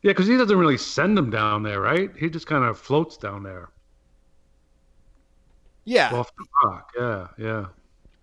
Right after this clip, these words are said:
Speaker 1: So did, I mean, they knew that the light was there, but did it necessarily, necessarily know it was down there?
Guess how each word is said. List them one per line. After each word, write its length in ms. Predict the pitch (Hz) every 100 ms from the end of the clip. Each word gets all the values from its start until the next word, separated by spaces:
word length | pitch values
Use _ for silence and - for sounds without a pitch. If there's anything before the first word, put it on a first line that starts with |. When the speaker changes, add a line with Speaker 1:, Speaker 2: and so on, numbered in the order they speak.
| _ _ _ _ - _ _ _ _ _ _
Speaker 1:
So 160 | 123
did, 180 | 120 120 - _ _ _
I 60 | 135
mean, 280 | 147 131 - - _ _ -
they 140 | 160
knew 280 | 165 208 214
that 220 | 165 147
the 80 | 131
light 320 | 135 160 127
was 340 | 127 120 104 98
there, 480 | 101 139 139 110 98
but 240 | 92 107 - _ _ _
did 120 | 131
it 120 | 120
necessarily, 540 | 120 131 - 135 123 117 -
necessarily 500 | 131 127 - 127 117
know 260 | 117 120 127
it 40 |
was 240 | 107 104 95 - _ _
down 400 | - 113 113 131
there? 340 | 143 160 175